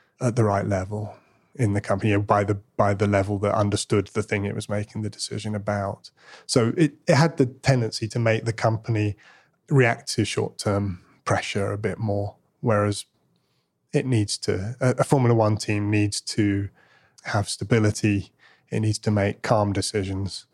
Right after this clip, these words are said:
and it needs sometimes to hold its nerve even when things look bleak, because, because the sport is difficult, and it's because it is so much easier to make things worse by intervening than make them better.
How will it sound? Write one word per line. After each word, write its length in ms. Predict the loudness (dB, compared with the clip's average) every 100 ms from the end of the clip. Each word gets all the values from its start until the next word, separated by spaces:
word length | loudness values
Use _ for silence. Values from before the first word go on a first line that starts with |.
| _ _ _ -4
and 200 | -2 0
it 120 | 2
needs 280 | 2 2 2
sometimes 560 | 2 0 2 0 0
to 100 | -2
hold 300 | 0 0 0
its 220 | -2 -4 0
nerve 480 | 2 4 2 -2 -2
even 220 | 0 2
when 160 | 0 0
things 260 | -2 -2 -2
look 240 | -4 0
bleak, 420 | 0 2 -2 -12 _ _ _ _
because, 640 | -2 0 0 0 0 -4 -8 -6
because 240 | -2 0
the 100 | 0
sport 440 | -2 2 2 4 2
is 140 | 2
difficult, 680 | 2 -2 -2 -4 -4 -4 -6 0
and 140 | 2
it's 200 | 0 -4
because 380 | -4 -2 0 -2
it 120 | 0
is 160 | 0 2
so 360 | 0 2 2
much 300 | 4 2 2
easier 320 | 2 2 0 -2
to 160 | -2
make 360 | 0 0 -2 -6
things 320 | -2 -2 0
worse 500 | 2 4 2 -2 -6 -10 _ _
by 160 | 0 2
intervening 680 | 2 2 2 2 2 2 2
than 160 | 2
make 220 | 2 0 0
them 140 | 0
better. 440 | 0 -2 -4 -10